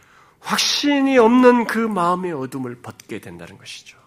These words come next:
자, 그런데 앞에서 확신을 상실하는 이 이유가 여러 가지로 한 것에 연결해서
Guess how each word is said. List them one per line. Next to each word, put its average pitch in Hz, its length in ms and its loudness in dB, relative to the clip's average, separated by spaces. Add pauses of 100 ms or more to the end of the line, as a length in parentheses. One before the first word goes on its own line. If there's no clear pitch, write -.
(2250)
자, - 380 -20
그런데 175 540 -4 (720)
앞에서 240 420 2
확신을 247 520 2
상실하는 151 880 0 (120)
이 110 120 -10
이유가 107 560 -4
여러 101 220 -4
가지로 90 540 -12 (160)
한 117 300 -16
것에 - 500 -16 (600)
연결해서 87 720 -14